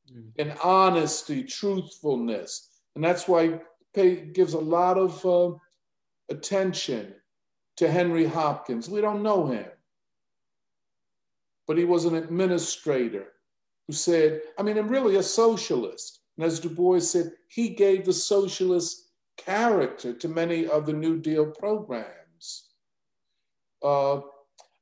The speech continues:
Speaker 2: I, I'm just, it's, it's just impressive, uh, from a, a literary point of view. Um,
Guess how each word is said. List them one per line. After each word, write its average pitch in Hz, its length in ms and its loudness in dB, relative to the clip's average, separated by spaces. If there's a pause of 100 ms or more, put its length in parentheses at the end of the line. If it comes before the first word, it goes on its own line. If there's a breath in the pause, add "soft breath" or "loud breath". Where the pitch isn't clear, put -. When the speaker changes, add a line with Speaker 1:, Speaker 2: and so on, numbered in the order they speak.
Speaker 2:
I, 208 140 4
I'm 208 200 -2
just, 202 280 2 (100)
it's, 180 200 -2
it's - 260 -6
just 214 340 0
impressive, 185 840 0 (800)
uh, 147 200 4
from 151 320 -2
a, 143 200 -2
a 147 40 2
literary 165 680 6
point 143 500 -6
of 120 160 -6
view. 101 420 -2 (2000)
Um, 143 500 4